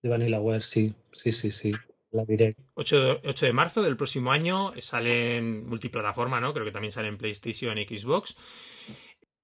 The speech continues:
Speaker 1: Pintaza.
Speaker 2: Tiene una pinta, a mí, lo único que no me gustó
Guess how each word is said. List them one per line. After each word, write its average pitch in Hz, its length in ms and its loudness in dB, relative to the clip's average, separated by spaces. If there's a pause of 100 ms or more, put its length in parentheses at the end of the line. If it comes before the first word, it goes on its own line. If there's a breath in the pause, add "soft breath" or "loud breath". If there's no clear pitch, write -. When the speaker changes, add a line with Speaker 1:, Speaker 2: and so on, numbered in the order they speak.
(800)
Speaker 1:
Pintaza. 107 720 2 (220)
Speaker 2:
Tiene 139 200 -2
una 127 280 -6
pinta, 165 440 -2 (100)
a 139 140 -6
mí, 170 240 -4
lo 156 180 0
único 226 400 -2 (380)
que 170 360 -8
no 143 460 -6
me 208 100 -4
gustó 147 1040 -4